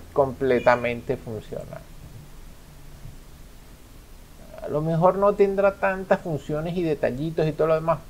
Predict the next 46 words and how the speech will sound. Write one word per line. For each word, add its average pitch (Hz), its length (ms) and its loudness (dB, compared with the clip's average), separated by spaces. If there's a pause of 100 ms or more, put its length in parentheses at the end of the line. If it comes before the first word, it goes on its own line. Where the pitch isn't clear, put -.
(120)
pero 170 260 6
es 165 60 2
un 185 100 -4
procesador 175 360 6
de 139 60 6
texto 156 300 0
muy 151 180 -2
funcional 135 580 -2
y 123 80 -4
que 151 140 0
funciona 151 420 -6
para 170 180 0
la 160 80 2
mayoría 143 220 2
de 151 60 4
las - 40 -8
personas, 156 440 -2
consume 143 420 -4
muy 160 220 -2
pocos 160 340 0
recursos. 156 500 -2 (1700)
Este 123 280 6
no 151 80 6
es 143 60 6
el 147 100 4
caso, 156 300 6
pero 131 140 4
si 120 180 0
fuera 127 200 0
una 151 80 2
de - 20 2
esas 156 180 4
personas 139 300 0
que 131 60 -4
dicen, 147 120 -6
"No, 214 60 0
es 220 80 -2
que 196 100 2
yo 180 80 0
tengo 190 480 -2 (400)
tres 170 240 6
gigas, 165 640 6
dos 160 160 6
gigas 170 320 4
de 151 120 6
ram, 160 420 2